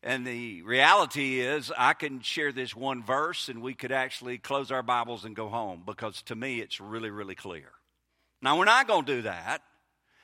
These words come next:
We're gonna share some other references. When you have a primary text and you bring in other scripture, that's called cross references. So we'll be looking at an Old Testament passage, a New Testament passage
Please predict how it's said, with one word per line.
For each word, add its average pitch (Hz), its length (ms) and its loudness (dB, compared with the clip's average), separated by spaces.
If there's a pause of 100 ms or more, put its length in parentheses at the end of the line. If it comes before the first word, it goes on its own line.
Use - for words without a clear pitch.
(440)
We're 131 100 -8
gonna 147 400 -2
share 165 300 -2
some 180 200 0
other 226 260 6
references. 131 960 -2 (760)
When 143 100 -4
you 160 60 2
have 170 140 6
a 165 40 2
primary 190 500 6
text 190 420 6
and 175 120 -2
you 160 80 -2
bring 160 280 2
in 160 120 2
other 151 180 2
scripture, 160 440 -6
that's 151 180 2
called 151 400 4 (160)
cross 143 420 0
references. 135 680 -2
So 139 160 -2
we'll 151 160 -4
be 143 160 0
looking 143 360 -2
at 127 160 2 (540)
an 131 100 0
Old 151 220 2
Testament 147 460 0
passage, 143 580 2
a 110 60 -6
New 127 160 -6
Testament 135 560 -2
passage 135 720 0